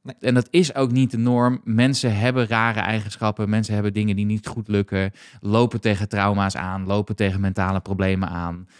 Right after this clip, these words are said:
Speaker 2: Eh,
Speaker 1: En dan
Speaker 2: eh,
Speaker 1: nog ben je dus gewoon een wondertje van de wereld.
Speaker 2: Eh, precies.
Speaker 1: Daar komt het op
Speaker 2: Nou,
Speaker 1: neer.
Speaker 2: wat een fijne, zalvende, eh, conclusie van deze.
Speaker 1: Precies.
Speaker 2: Dus het is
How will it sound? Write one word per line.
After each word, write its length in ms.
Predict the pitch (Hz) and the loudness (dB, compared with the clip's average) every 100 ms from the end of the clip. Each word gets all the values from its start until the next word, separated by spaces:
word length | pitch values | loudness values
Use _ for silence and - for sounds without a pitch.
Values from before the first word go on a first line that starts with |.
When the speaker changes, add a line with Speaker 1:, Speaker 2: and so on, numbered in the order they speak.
| _ - | _ -16
Speaker 2:
Eh, 120 | 92 | 0
Speaker 1:
En 100 | 151 | 4
dan 80 | 160 | 4
Speaker 2:
eh, 60 | 165 | 6
Speaker 1:
nog 180 | 202 | 4
ben 120 | 123 156 | 2 0
je 120 | 139 | 0
dus 140 | 131 | -4
gewoon 260 | - 127 123 | -2 -4 -4
een 180 | 104 104 | -4 -4
wondertje 460 | 113 135 120 - 95 | -2 -2 -4 -6 -8
van 180 | 98 | -6
de 60 | 92 | -6
wereld. 260 | 95 87 151 | -6 -6 -8
Speaker 2:
Eh, 80 | |
precies. 440 | 135 156 196 160 117 | -4 -2 0 0 -2
Speaker 1:
Daar 0 | |
komt 120 | 175 | -4
het 0 | |
op 40 | 185 156 | -4 -2
Speaker 2:
Nou, 120 | 127 | -2
Speaker 1:
neer. 80 | - - - | -4 -18 -6
Speaker 2:
wat 160 | 151 | -2
een 80 | 139 | 0
fijne, 540 | 113 170 156 127 107 98 _ - | 0 -2 -2 -2 -4 -6 _ -20
zalvende, 680 | 117 131 120 113 117 110 107 | -2 0 0 -2 -4 -2 -2
eh, 240 | 107 107 | -4 -4
conclusie 560 | 113 107 196 185 110 101 | -4 -4 -2 -2 -4 -4
van 100 | 101 | -4
deze. 140 | 98 | -4
Speaker 1:
Precies. 180 | 95 110 | -4 -2
Speaker 2:
Dus 140 | 135 | -2
het 160 | 151 143 | -2 0
is 220 | 156 - | 0 0